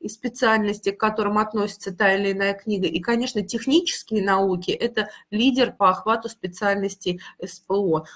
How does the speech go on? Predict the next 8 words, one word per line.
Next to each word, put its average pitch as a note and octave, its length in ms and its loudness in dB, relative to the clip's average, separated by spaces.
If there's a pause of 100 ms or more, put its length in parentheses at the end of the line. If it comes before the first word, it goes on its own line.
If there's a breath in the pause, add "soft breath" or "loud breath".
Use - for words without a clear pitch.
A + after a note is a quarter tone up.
(120 loud breath)
Ну G#3+ 140 -4
вот, - 200 -4
а, G3 360 2
сами G#3+ 400 4
убедитесь, G#3 680 0
просто, G3 560 -4 (300 loud breath)
а, E3 180 2
просмотрите, A3 1000 0